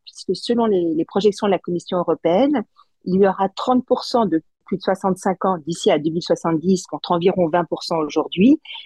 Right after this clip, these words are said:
et treize pour cent de plus de quatre-vingts ans, ce qui représente un doublement à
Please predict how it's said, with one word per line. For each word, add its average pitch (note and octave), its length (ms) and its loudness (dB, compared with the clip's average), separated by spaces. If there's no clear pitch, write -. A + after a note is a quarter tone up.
et G#3 100 6
treize - 280 0
pour - 180 -4
cent G3+ 180 0
de E3 180 4
plus A3 140 0
de - 100 -8
quatre-vingts E3 540 0
ans, A3 220 2
ce - 80 -20
qui F#3+ 80 -2
représente F3+ 460 0
un E3 120 0
doublement F#3+ 600 4
à A3 60 -2